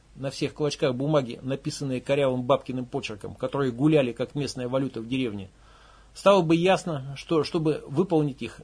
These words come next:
Никишиной Нюрке пришлось бы доиться как целому стаду. Но особо возникать никто не решался, опасаясь как винтовки Никишиного внука, так и не рискуя потерять благорасположение самой бабки,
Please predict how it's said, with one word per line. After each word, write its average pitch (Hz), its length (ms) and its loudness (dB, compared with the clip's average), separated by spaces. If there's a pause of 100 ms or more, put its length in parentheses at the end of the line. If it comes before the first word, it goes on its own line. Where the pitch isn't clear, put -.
Никишиной 143 480 -4
Нюрке 156 320 -2
пришлось 139 380 -2
бы 127 160 -6
доиться 143 360 -2
как 120 200 -8
целому 131 320 -4
стаду. 101 400 -10 (800)
Но 220 440 4
особо 170 440 0
возникать 139 540 -2
никто 139 200 -8
не 123 140 -4
решался, 156 460 -4
опасаясь 151 560 -2
как - 200 -6
винтовки 175 540 -4 (160)
Никишиного 156 800 -4
внука, 135 460 -2 (240)
так 160 180 -2
и 151 60 -2
не 139 140 -2
рискуя 151 360 0
потерять 135 440 -4
благорасположение 127 920 -2
самой 147 320 2
бабки, 117 400 0